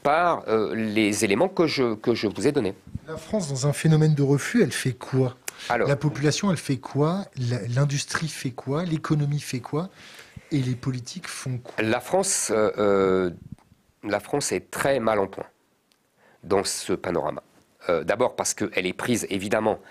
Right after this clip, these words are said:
Speaker 1: euh, par le reflux global, le reflux occidental,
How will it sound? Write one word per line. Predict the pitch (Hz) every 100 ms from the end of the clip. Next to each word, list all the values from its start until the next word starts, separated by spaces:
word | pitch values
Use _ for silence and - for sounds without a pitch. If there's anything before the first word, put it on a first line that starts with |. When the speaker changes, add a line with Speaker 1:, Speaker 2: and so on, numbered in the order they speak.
| - - - -
Speaker 1:
euh, | 87
par | - 104 104 90 -
le | 87 87
reflux | 78 87 - 90
global, | 85 92 101 120 - _ _ _ _ _ _ -
le | -
reflux | - - - 87 82
occidental, | - - - 87 104 123